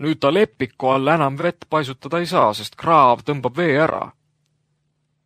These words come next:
Nojah, ega lepiku all jah küll enam, aga, lausus Madis, nagu jätaks ta midagi ütlemata. Aga kus siis? Küsis Andres. Jõessaare all,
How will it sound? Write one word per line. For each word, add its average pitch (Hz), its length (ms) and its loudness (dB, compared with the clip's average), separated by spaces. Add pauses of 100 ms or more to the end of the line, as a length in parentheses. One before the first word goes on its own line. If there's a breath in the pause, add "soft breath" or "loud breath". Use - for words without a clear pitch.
(120)
Nojah, 127 380 -12 (420 soft breath)
ega 107 180 -6
lepiku 123 520 -8
all 123 160 -8
jah 151 180 -8
küll 113 340 -12
enam, 101 340 -4 (300 loud breath)
aga, 120 340 -10 (1080 soft breath)
lausus 113 400 -4
Madis, 147 340 -8
nagu 127 220 -12
jätaks 139 300 -12
ta 113 100 -14
midagi 127 320 -8
ütlemata. - 640 -20 (1500)
Aga 127 320 2 (340)
kus - 260 -10
siis? - 380 -12 (640)
Küsis 113 260 -12
Andres. 110 400 -12 (720)
Jõessaare 101 880 -2
all, - 320 -12